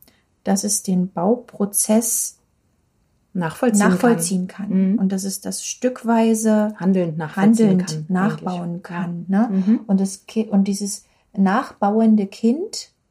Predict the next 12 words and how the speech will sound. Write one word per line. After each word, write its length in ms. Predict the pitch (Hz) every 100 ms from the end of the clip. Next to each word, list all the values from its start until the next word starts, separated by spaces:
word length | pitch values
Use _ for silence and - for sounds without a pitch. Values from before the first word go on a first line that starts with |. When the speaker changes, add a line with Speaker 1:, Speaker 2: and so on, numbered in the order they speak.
| -
Speaker 1:
bekommt 540 | 196 - 214 247 339
von 220 | - 226
dem 180 | 202 196
beschreibenden 800 | 190 190 - 190 233 233 220 208
Kind, 400 | 208 - 214 220 - _ _
muss 180 | 190 196
es 140 | 196
eben 240 | - 190 185
sehr 260 | 190 202 240
präzise 800 | - 196 - 220 226 226 214 214 _ _ -
Handlungsanweisungen 1200 | 226 226 202 190 - 175 175 165 165 160 160 151
bekommen. 540 | - - 185 165 165